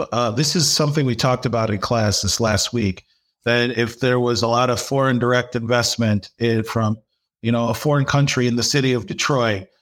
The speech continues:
or if we had a lot of immigrants who wanted to come to Detroit or, you know, Southeast Michigan, I, you know, some people might think of that as a negative.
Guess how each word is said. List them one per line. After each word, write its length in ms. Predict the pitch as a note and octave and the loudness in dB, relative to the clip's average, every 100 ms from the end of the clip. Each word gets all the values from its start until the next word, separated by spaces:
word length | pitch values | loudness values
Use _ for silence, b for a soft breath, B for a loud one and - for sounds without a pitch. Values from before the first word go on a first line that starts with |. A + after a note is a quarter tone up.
| _ | _
or 160 | - C3+ | -2 -2
if 120 | C3 | 0
we 100 | C#3 | -2
had 200 | B2 C3+ | 0 2
a 40 | C3+ | 2
lot 200 | B2+ B2+ | 2 0
of 120 | A2+ | 0
immigrants 500 | C#3 D3 C3 B2 A2+ | 0 2 2 0 0
who 100 | - | 0
wanted 240 | A#2 B2 A#2 | 0 0 0
to 80 | A#2 | -2
come 320 | - B2+ A#2 | 0 0 0
to 180 | - A#2+ | -2 -4
Detroit 580 | A2 - D3+ C3+ A#2+ A2 | -4 -2 0 2 2 2
or, 360 | G#2+ G#2+ G#2 _ - | 0 -2 -4 _ -4
you 140 | A#2 | -2
know, 80 | G#2+ | 0
Southeast 520 | - B2 A#2+ A#2+ - | 0 0 0 0 0
Michigan, 460 | C#3+ C#3+ A#2+ G2 F2+ _ _ _ - | 0 0 0 -2 -4 _ _ _ -6
I, 200 | A2 D3+ | 0 0
you 180 | B2+ C3 | 2 2
know, 140 | B2+ | 2
some 240 | B2 G3 G3+ | 2 0 2
people 280 | F#3+ D#3+ | 0 0
might 240 | C3+ B2+ A#2+ | 0 0 0
think 200 | D3 C#3 | 0 0
of 120 | A#2+ | 0
that 200 | B2+ B2+ | 2 2
as 140 | A#2+ | 0
a 60 | A2 | -2
negative. 480 | A2+ C3 D#3+ G3+ | 0 0 2 0